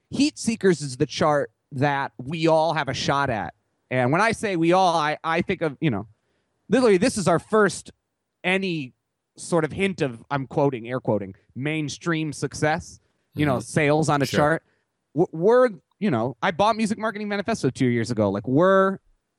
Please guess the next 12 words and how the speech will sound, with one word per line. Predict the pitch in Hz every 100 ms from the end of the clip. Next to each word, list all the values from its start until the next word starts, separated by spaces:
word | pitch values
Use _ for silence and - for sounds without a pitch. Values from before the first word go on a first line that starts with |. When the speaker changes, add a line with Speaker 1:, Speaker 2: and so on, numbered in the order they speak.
| -
Speaker 1:
the | 156
same | - 170 175
music. | 160 165
I | 185
listen | 190 202 147
to |
this | 120
podcast. | - 110 90 98 - - _ _ _ _ _ 165
And, | 160 156 147
uh, | 139 131 117 117 - _ _ _ _ _ _
you | 143
know, | 156 143 131 123